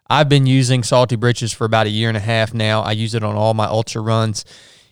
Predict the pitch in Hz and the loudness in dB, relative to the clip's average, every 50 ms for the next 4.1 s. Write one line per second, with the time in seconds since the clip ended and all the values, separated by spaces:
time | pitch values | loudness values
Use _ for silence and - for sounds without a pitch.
0 | _ _ - 143 147 139 - 147 135 127 123 120 117 117 117 117 117 113 - - | _ _ 0 0 0 0 2 0 0 2 2 2 0 2 2 0 0 -2 -4 -2
1 | - 135 117 117 117 117 110 107 127 123 120 117 117 117 113 113 110 107 107 104 | 0 2 2 4 2 2 0 0 -2 0 0 2 2 2 2 0 0 -2 -4 -6
2 | 101 - _ _ _ _ _ _ _ - - 123 120 120 - - - - - - | -8 -12 _ _ _ _ _ _ _ -8 -4 -4 -4 -4 -6 -8 -8 -8 -6 -2
3 | 120 120 120 117 - - - 107 110 110 110 113 - - 120 113 113 110 - - | 0 2 2 2 0 -4 -6 -4 -2 -2 -2 -2 -2 -4 -4 -4 -4 -4 -4 -6
4 | - | -8